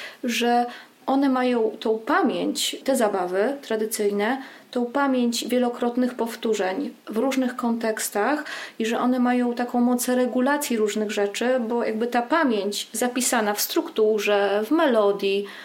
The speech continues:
która jest jakaś, tak? Mimo że jest prosta, to właśnie przez to jest dostępna, ale także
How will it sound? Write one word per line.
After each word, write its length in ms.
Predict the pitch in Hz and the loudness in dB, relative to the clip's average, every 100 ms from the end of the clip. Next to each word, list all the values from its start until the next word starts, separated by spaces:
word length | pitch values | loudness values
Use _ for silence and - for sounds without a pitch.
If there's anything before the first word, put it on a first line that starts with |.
| - - | -20 -18
która 260 | - 294 285 | -4 2 2
jest 240 | 269 - | 2 2
jakaś, 420 | 196 190 190 196 | 2 2 -4 -4
tak? 260 | - 240 294 | -2 -2 2
Mimo 220 | 277 294 | 4 4
że 100 | 262 | 4
jest 180 | 254 240 | 2 0
prosta, 540 | 233 214 - 247 320 415 - - - - - - | -2 -2 -2 0 0 -2 -8 -20 -20 -20 -20 -8
to 80 | 247 | -2
właśnie 260 | 254 247 247 | 0 0 0
przez 180 | 262 | 0
to 80 | 262 | 0
jest 140 | 247 233 | -2 0
dostępna, 680 | 226 - 214 214 240 254 | -2 0 -2 0 0 0
ale 180 | 247 247 | 0 0
także 460 | 254 240 240 226 | 0 0 2 2